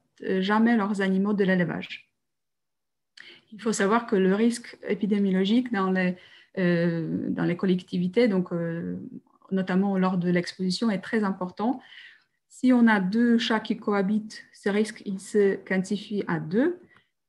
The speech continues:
Si on a quatre chats qui cohabitent, ce risque, il est égal à douze, puisqu'on a plusieurs interactions possibles entre ces chats. Mais imaginons maintenant la situation en,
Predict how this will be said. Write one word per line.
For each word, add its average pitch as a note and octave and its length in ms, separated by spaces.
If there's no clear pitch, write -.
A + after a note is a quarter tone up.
Si B3+ 360
on A3 120
a G#3+ 100
quatre A#3 340
chats A3+ 360
qui G#3+ 200
cohabitent, G3+ 640
ce G3+ 140
risque, G#3 440
il G3 180
est G3+ 300
égal F#3 340
à E3 40
douze, B3 320
puisqu'on - 460
a F3 80
plusieurs G#3+ 340
interactions F#3 460
possibles A#3 360
entre G3+ 240
ces F3+ 160
chats. B3 380
Mais G3+ 260
imaginons G#3 520
maintenant A#3+ 420
la G#3 140
situation G3+ 460
en, G#3+ 120